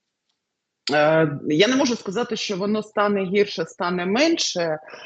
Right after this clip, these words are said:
але все ж таки тут більше Литва чомусь починає активно займатися внутрішніми процесами і намагається, е, все ж таки всередині цієї своєї країни навести лад. І рівень підтримки, він може бути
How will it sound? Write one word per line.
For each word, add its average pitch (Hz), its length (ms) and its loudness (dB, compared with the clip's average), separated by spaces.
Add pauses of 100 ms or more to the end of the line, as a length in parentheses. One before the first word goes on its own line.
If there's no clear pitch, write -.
(600)
але 208 240 6
все 262 280 0
ж - 140 -2
таки 208 220 0
тут 208 260 -2
більше 233 500 4
Литва 202 480 2
чомусь 196 500 -2
починає 208 720 2
активно 202 520 0
займатися 190 760 0
внутрішніми 180 760 0
процесами 180 800 0
і 165 40 0
намагається, 190 1000 0 (480)
е, 175 160 0
все 226 260 2
ж 226 120 -2
таки 202 220 0
всередині 185 920 2
цієї 175 500 -2
своєї 190 580 2
країни 214 560 2
навести 202 760 0
лад. 170 340 2 (680)
І 196 220 2
рівень 226 380 6
підтримки, 254 720 0
він 226 280 4
може 220 360 2
бути 190 920 2